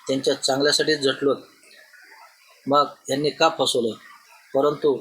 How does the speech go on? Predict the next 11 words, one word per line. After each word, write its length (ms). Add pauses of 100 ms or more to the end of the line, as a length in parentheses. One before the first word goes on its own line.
(280)
जसजसं 440
मी 180 (380)
स्वामींच्या 560
मंदिरात 400 (920)
दर्शनाला 480
जाऊ 280
लागलो, 320 (480)
कारण 200
तिकडे 300
मला 320
सुरुवातीला 600